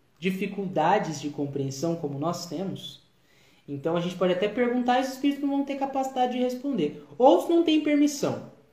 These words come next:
porque a gente ainda tem que avançar nossa ciência, pesquisar mais. E ainda tem a questão de que se não for a hora, Deus não permitir, não vai se dar. A gente não vai conseguir entender ainda.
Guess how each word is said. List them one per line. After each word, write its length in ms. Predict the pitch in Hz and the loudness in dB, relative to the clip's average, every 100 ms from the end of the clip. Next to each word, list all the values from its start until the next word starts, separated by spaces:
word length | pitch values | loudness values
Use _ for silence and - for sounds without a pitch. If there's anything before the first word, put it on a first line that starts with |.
| _ | _
porque 180 | - 147 | -6 2
a 80 | 190 | 4
gente 240 | 190 196 | 4 0
ainda 100 | 208 | -2
tem 200 | 196 196 | 0 -2
que 80 | 196 | 0
avançar 400 | 190 190 180 180 | 0 0 0 -2
nossa 240 | 170 160 175 | -4 -4 -8
ciência, 520 | - 202 202 208 160 | -6 -4 -2 -2 -6
pesquisar 520 | - 151 - 160 180 | -6 -8 -6 -4 -2
mais. 340 | 160 131 - - - - | -2 -2 -4 -12 -16 -2
E 80 | 233 | 4
ainda 300 | 285 349 403 | 6 6 4
tem 340 | 269 240 302 | 4 4 4
a 60 | 311 | 2
questão 500 | 294 285 - 233 240 | 0 0 0 2 2
de 120 | 220 | -2
que 140 | - | -4
se 140 | 202 254 | -4 2
não 220 | 302 359 | 2 2
for 200 | - 233 | 4 6
a 120 | 180 | 6
hora, 600 | 160 214 269 135 - - - - | 8 8 8 4 -2 -16 -20 -4
Deus 360 | 147 214 226 | 8 10 10
não 180 | 202 302 | 2 2
permitir, 880 | 294 240 185 - 220 302 - - - | 2 2 2 0 0 0 0 -14 -6
não 280 | 185 240 302 | 0 2 4
vai 180 | 269 285 | 2 2
se 160 | - | -2
dar. 420 | 233 175 190 - - _ - | -2 -2 -4 -14 -20 _ -8
A 40 | |
gente 180 | 156 185 | -6 0
não 160 | 208 254 | 0 2
vai 160 | 262 | 0
conseguir 360 | 262 247 226 226 | -2 -4 -2 -4
entender 420 | 233 240 240 226 | -2 -2 -2 -2
ainda. 560 | 233 156 151 160 139 | -2 -4 -4 -4 -6